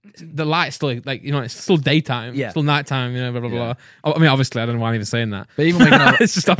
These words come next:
Speaker 1: yeah.
Speaker 2: even waking up today at, like, eleven, I was like, "Okay, I feel like," you know, but I, it's, what time?
Speaker 1: But what we're not good at, we don't like going to bed early.
Speaker 2: We're not. I'm really bad
Speaker 1: So
Speaker 2: at
Speaker 1: e-,
Speaker 2: it.
Speaker 1: even, even if I, like,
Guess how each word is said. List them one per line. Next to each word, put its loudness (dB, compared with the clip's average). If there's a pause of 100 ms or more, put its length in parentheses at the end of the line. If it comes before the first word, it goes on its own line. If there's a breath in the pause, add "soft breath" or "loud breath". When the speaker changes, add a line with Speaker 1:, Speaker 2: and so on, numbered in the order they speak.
(160)
Speaker 1:
yeah. 4 (140)
Speaker 2:
even -2
waking 2
up -2
today 0
at, 0
like, -4
eleven, -6 (240)
I -8
was -8
like, -8 (200)
"Okay, -16
I -20
feel -2
like," -10 (300)
you 0
know, 0
but -8
I, -8
it's, -8
what -20
time? -20 (500 loud breath)
Speaker 1:
But -2
what 6
we're 6
not 2
good 0
at, -6
we -2
don't 2
like 2
going 2
to -16
bed 0
early. 0 (300)
Speaker 2:
We're 0
not. -4 (160)
I'm -2
really -6
bad -10
Speaker 1:
So -2
Speaker 2:
at -2
Speaker 1:
e-, 4
Speaker 2:
it. -4
Speaker 1:
even, 2
even 2
if 0
I, 4
like, 2